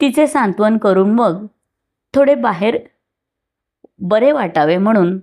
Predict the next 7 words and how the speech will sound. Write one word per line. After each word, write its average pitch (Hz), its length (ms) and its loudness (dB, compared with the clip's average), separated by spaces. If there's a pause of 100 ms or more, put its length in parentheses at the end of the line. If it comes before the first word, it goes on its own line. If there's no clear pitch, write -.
(440)
आम्ही 214 220 0 (100)
आईस्क्रीम 180 520 -2
खायला 165 260 0
गेलो. 135 300 -4 (1500)
मला 151 260 -2
तेव्हा 151 320 -2
तुझी 165 300 -6